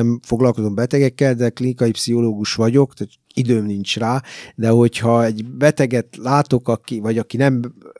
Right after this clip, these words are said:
most, hogy nem beteg, tehát hogyha valaki eljön hozzám, és azt mondja, hogy tíz éve nem iszik, é-, előtte alkoholista volt, tíz éve nem iszik, családja van, rendezett élete van, dolgok, stb., akkor ő nem alkoholista.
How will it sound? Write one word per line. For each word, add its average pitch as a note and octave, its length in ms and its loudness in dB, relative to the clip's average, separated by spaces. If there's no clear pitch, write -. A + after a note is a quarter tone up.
most, B2 140 -4
hogy B2 100 -2
nem B2+ 240 0
beteg, G#2 300 -4
tehát G#2 160 -6
hogyha G#2+ 200 -6
valaki B2 340 0
eljön C3 180 2
hozzám, A2+ 240 0
és G2+ 80 -6
azt A#2+ 200 -6
mondja, A2+ 160 -2
hogy - 160 -20
tíz C#3 140 4
éve G#2+ 460 2
nem C3+ 240 0
iszik, G#2+ 480 -2
é-, G2 240 -6
előtte B2 320 -4
alkoholista A#2+ 560 0
volt, G2+ 220 -4
tíz C3+ 220 -2
éve A#2 180 2
nem G#2+ 180 -4
iszik, F#2+ 320 -10
családja A#2 540 0
van, F#2 140 -6
rendezett A#2+ 440 2
élete G2 220 -2
van, E2+ 180 -2
dolgok, A2 280 2
stb., B2+ 360 -4
akkor B2+ 220 0
ő C3+ 40 4
nem C#3 180 4
alkoholista. F2+ 920 -8